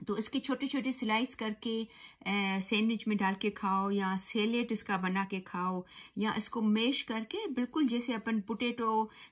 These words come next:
मैश करके और फिर इसके कबाब बनाते हैं, इस तरह मैश करके इसके salt and pepper डाल के और कुछ आपको और वेजीज मिलानी हो या खाली यही,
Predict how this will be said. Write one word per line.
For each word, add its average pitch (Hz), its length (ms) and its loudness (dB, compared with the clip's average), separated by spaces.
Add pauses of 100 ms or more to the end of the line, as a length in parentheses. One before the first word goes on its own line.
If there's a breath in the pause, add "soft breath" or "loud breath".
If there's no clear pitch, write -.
मैश 214 260 2
करके 220 460 -2
और 208 140 0
फिर 208 200 -2
इसके 208 220 -4
कबाब 202 340 0
बनाते 202 400 -2
हैं, 214 100 0 (240 loud breath)
इस 214 140 -4
तरह 220 140 0
मैश 214 280 2
करके 220 340 -2
इसके 208 360 -2
salt 208 340 0
and 208 180 0
pepper 202 280 -2
डाल 190 300 0
के 208 380 0 (320 loud breath)
और 202 100 0
कुछ 208 340 -2
आपको 202 280 0
और 202 180 0
वेजीज 196 440 0
मिलानी 196 400 2
हो 202 200 4
या 196 180 0
खाली 202 320 0
यही, 208 420 2